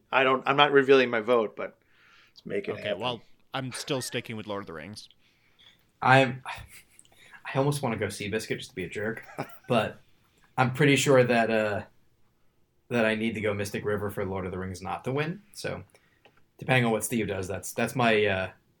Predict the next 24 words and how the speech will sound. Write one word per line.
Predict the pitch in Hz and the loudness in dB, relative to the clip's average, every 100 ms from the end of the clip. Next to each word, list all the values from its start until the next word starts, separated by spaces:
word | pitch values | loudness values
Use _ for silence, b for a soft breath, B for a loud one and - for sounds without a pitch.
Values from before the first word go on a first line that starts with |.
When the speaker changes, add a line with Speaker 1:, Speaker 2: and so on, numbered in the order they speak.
| _ _ _ _ _ _ _ | _ _ _ _ _ _ _
Speaker 3:
that's | - - | -18 -6
my | 107 95 120 | -4 -4 -2
written | 123 120 | -2 0
in | 104 | -4
pencil | 104 101 101 | -4 -4 -6
vote. | 90 92 - _ _ _ - _ | -6 -8 -10 _ _ _ -18 _
Speaker 1:
Oh, | 123 | 2
you're | 127 120 123 | 2 4 4
going | 135 120 | 4 4
that? | 127 160 | 4 4
I'm | 139 151 | 2 4
going | 160 143 123 | 4 4 2
Mountain, | 123 151 180 117 107 | 4 4 2 -6 -8
Cold, | - - 165 190 139 - | -8 2 4 4 2 -4
no, | 123 110 - | 0 0 0
Mystic | 123 160 - 185 | 2 2 2 2
River. | 143 113 113 | 2 0 4
Speaker 3:
Oh, | 160 147 | 6 6
no. | 107 107 | 4 -4
Speaker 1:
No, | 123 - - _ | -6 -6 -12 _
Mystic | 147 110 98 | -2 0 -2
Speaker 3:
Okay, | |
good. | 90 - | -4 -6
Speaker 1:
River. | - | -8